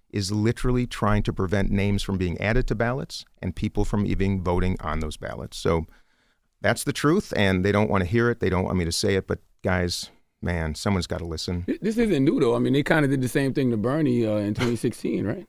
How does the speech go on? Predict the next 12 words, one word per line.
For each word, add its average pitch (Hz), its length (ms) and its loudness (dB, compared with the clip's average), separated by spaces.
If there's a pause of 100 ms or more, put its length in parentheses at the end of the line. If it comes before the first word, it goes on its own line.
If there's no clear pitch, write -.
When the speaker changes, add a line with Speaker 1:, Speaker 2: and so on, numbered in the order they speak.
(360)
Speaker 1:
In 98 60 -14
fact, 98 240 -2
I 98 80 2
had 120 80 2
to 123 80 0
apologize 135 540 0
to - 80 -6
Bernie. 165 280 -4
I've 160 140 2
had, 131 180 0 (720)
I 180 140 2
have, 82 300 0